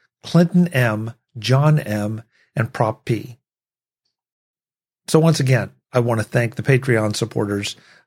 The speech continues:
so much. You guys are the ones that help keep the lights on and keep the show rolling. But I also want to thank everyone else who helps support Mac Voices in a variety of ways, whether it's clicking through our advertiser links or clicking through the Amazon links and buying product that way,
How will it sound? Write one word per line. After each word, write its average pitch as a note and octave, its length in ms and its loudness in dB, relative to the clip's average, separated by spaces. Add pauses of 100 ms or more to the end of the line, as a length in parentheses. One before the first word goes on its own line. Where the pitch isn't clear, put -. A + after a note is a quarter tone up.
(140)
so - 420 2
much. - 440 -2 (160)
You B2+ 260 0
guys A2+ 320 2
are A2+ 120 -2
the A2+ 80 0
ones G#2+ 280 -4
that G#2 80 -4
help A2 180 -4
keep C3 180 -2
the A2 100 -6
lights G#2+ 320 -2
on G2+ 160 0
and F#2+ 80 -8
keep - 180 -4
the - 100 -8
show A2 200 0
rolling. G#2 540 -4 (460)
But D3 100 4
I D3+ 60 6
also F3 220 4
want C3+ 140 6
to - 40 2
thank C3 200 2
everyone A#2+ 400 2
else G#2 380 -10
who A2 320 0 (280)
helps - 420 -2
support B2 320 -2
Mac G#2+ 200 0
Voices G#2+ 340 -2
in A2+ 120 0
a G#2+ 60 0
variety G#2+ 420 0
of F#2+ 120 -6
ways, G2 400 -8 (500)
whether A2+ 340 4
it's G#2 200 -4
clicking C3+ 400 2
through B2+ 300 2
our G2 140 -2
advertiser B2 640 2
links A#2+ 500 0
or G#2 220 -2
clicking C3+ 340 0
through A2 180 -2
the G#2+ 140 0
Amazon A#2+ 360 2
links A#2+ 300 -2
and G#2 140 -8
buying G2+ 240 -2
product A2+ 440 -2
that A2 200 -2
way, A2+ 340 2